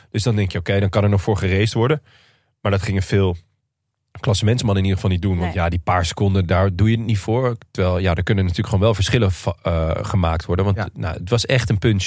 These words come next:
Speaker 1: eh, aankomst.
Speaker 2: En ze zouden, eerst zouden ze het inkorten naar, eh, de,
Speaker 1: De top.
Speaker 2: de top, de eerste top. En dan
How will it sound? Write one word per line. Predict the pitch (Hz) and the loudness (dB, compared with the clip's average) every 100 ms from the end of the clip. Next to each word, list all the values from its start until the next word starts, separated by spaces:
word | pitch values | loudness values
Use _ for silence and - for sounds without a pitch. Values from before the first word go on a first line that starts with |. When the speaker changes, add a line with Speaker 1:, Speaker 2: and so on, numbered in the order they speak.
| - | 0
Speaker 1:
eh, | 87 85 | 2 2
aankomst. | - 85 85 98 147 - _ | 0 -4 0 0 -2 -8 _
Speaker 2:
En | - 202 | -6 -4
ze | 220 | 0
zouden, | 226 233 | 0 0
eerst | 240 269 | 0 0
zouden | 262 247 226 | 2 0 -2
ze | - | -4
het | 247 | -4
inkorten | 240 214 208 208 | -2 -4 -2 0
naar, | 196 190 | 0 0
eh, | - _ - 185 180 180 175 170 165 160 175 | -4 _ -6 -2 0 0 -2 -2 -4 -4 -6
de, | 170 175 170 - | -4 -2 -2 0
Speaker 1:
De | - | -2
top. | - 110 | 2 0
Speaker 2:
de | - 175 | 0 -6
top, | - 254 - | 0 0 0
de | - | -6
eerste | 208 220 - - | -2 -2 -4 -8
top. | 285 311 | -12 -6
En | 202 190 | -4 0
dan | 190 190 185 | 0 0 -4